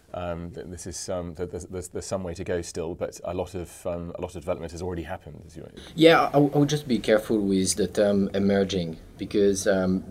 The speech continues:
Speaker 2: it's slightly a different topic. But, uh, one of the things that I usually struggle with, with, uh, with, uh,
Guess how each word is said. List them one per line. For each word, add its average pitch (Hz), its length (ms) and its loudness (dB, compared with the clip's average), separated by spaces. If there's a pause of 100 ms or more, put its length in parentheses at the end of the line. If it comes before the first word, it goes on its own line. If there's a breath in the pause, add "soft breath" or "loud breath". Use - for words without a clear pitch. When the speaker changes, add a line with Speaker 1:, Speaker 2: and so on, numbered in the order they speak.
(280)
Speaker 2:
it's - 500 -4
slightly 101 960 2
a 98 100 -4
different 113 580 0
topic. 87 480 -4
But, - 380 -4 (420 loud breath)
uh, - 80 -6 (100)
one 110 320 4
of 123 100 2
the 113 80 -2
things 110 300 2
that 95 260 -2
I 92 220 0
usually 101 800 -2
struggle 104 680 0
with, 110 440 0
with, 92 360 -2
uh, 92 180 0
with, 87 480 -4
uh, - 80 -6